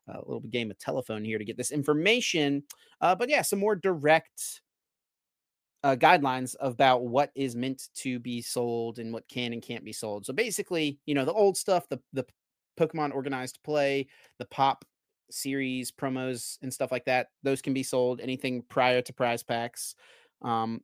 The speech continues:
play Pokemon prize packs can never be sold by stores, no matter how they obtain them.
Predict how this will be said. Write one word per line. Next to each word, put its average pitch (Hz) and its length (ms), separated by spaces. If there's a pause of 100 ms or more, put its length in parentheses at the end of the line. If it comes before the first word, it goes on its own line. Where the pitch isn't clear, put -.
play 165 340
Pokemon 151 380
prize 165 260
packs 127 360
can 127 260
never 196 220
be 180 140
sold 107 500
by 110 120
stores, 104 600
no 147 80
matter 151 200
how 143 220
they 120 140
obtain 95 300
them. 110 220